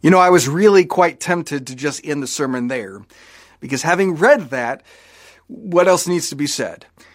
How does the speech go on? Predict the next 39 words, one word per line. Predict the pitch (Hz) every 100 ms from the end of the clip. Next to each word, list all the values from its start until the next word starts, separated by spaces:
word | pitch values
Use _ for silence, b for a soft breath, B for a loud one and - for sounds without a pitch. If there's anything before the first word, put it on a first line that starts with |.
| b b -
Especially | - 277 302 311 160 160 147
when | 165
we've | 160 151
been | 147
talking | - 170 - 170 139
about | 127 131
the | 131
sufficiency | - - - 190 - 160 - 143
of | 127
Scripture. | - - 214 - 110 101
You | 110
know, | -
ending | 175 175 170 175
right | 170 160
here | - 202 180
would | 156 143
really | 165 175 165
make | 160 151 127
that | 147 -
point. | 160 190 - - b b b
The | 139
Scriptures | - - 233 233 - 170 160
proclaim | - 151 147 - 196 180 160 143
Christ | - 185 190 - -
alone. | 170 160 190 156 120 120 B B
John | 120 190 202 202
and | 180 -
Peter | 226 202 160
have | 135
made | 147 170 165
it | -
clear | - 196 151
salvation | - 170 151 127 127 214 240 - 240
is | 214 180 -
found | - 180 165 175
in | - 147 139 147
no | 180
one | 214 214 214 214 _
else. | 135 110 - -